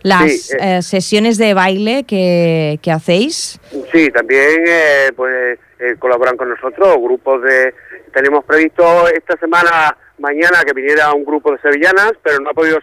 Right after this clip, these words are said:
Speaker 2: ser porque, eh, han tenido otras actuaciones y el día veintisiete, si no pasa nada, estarán con nosotros para animarnos y para que la gente nos vaya conociendo y todo vaya funcionando mucho mejor.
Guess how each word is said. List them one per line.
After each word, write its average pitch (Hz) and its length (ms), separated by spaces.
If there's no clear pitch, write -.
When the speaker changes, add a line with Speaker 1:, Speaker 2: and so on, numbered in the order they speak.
Speaker 2:
ser 165 140
porque, 143 400
eh, 147 80
han 147 120
tenido 156 300
otras 151 220
actuaciones 175 580
y 165 40
el 147 80
día 156 140
veintisiete, 170 680
si 156 80
no 156 120
pasa 156 280
nada, 190 380
estarán 151 320
con - 120
nosotros 107 460
para 123 180
animarnos 180 640
y 160 60
para 131 160
que 127 60
la 117 140
gente 170 400
nos 120 120
vaya 139 200
conociendo 202 680
y 185 80
todo 147 260
vaya 135 540
funcionando 147 480
mucho 165 200
mejor. 113 380